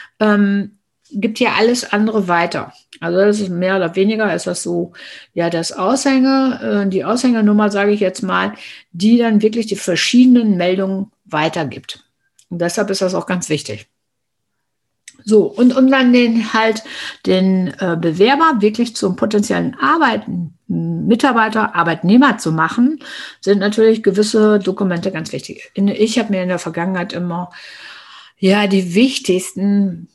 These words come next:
Dokumente, damit ich sie nicht vergesse, an einer Hand aufgezählt. Also ich habe immer gesagt, so, wenn ich die wichtigsten Dokumente an einer Hand bekomme, dann habe ich die wichtigsten, äh, also erfasst.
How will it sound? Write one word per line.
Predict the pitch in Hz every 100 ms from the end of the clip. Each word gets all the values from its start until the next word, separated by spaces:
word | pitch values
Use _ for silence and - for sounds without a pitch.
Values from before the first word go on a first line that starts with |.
| _
Dokumente, | 175 202 170 180 -
damit | 190 180
ich | 196 -
sie | 175
nicht | 175 214 247
vergesse, | - 185 160 175 254 247 247 - - - -
an | 208 220 -
einer | 214 226 214
Hand | 247 247 -
aufgezählt. | - - - - - -
Also | 190
ich | 202
habe | 214
immer | 196 196
gesagt, | 208 208
so, | 214 214
wenn | 190
ich | 196 208
die | 214 202 196 - - - - -
wichtigsten | 277 277 285 262
Dokumente | 233 214 214 247 349
an | - 180
einer | 175 180 175
Hand | 254 320
bekomme, | 339 320 - 285 285 294 294 - - -
dann | 214 226
habe | 220
ich | 220
die | 202
wichtigsten, | 190 202 214 208 190 185 -
äh, | 185
also | 170 170 165 - 160 151 165 160
erfasst. | - 139 - - - -